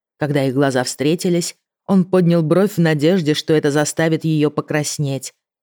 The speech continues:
Но вместо этого она сказала: «Ну,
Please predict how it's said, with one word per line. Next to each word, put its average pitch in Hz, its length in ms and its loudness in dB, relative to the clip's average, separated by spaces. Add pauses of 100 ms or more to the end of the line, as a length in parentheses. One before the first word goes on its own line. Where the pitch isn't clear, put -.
(160)
Но 247 140 -2
вместо 247 300 0
этого 185 300 2
она 170 180 2
сказала: 135 640 -4 (760)
«Ну, 269 220 0